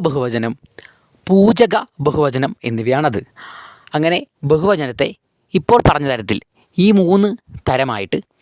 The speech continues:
നമുക്ക് വേർതിരിച്ച് മനസ്സിലാക്കാൻ വേണ്ടി സാധിക്കും. ഇനി എന്താണ് ഇവയെല്ലാം എന്ന് മനസ്സിലാക്കാം. സലിംഗ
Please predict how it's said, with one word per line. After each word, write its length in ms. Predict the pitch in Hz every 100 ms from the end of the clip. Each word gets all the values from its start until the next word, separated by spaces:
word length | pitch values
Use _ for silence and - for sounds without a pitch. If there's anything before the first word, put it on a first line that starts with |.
| - _ _ _ _
നമുക്ക് 260 | 123 120 - 220 _ _ _ _ _ 131
വേർതിരിച്ച് 520 | 156 185 143 123 170 170 _ 151
മനസ്സിലാക്കാൻ 420 | 147 151 151 131 127
വേണ്ടി 120 | 135 -
സാധിക്കും. 300 | 160 110 - _ - - - - - -
ഇനി 120 | 226 233 - _ _ - 180
എന്താണ് 320 | 208 220 190 160
ഇവയെല്ലാം 340 | 151 123 120 -
എന്ന് 140 | 113 196 - _ _ _ _ _ _ _ _ _ - 190
മനസ്സിലാക്കാം. 440 | 190 - 98 - _ _ _ _ _ _ _ _ _ _ _ _ -
സലിംഗ 360 | 147 160 180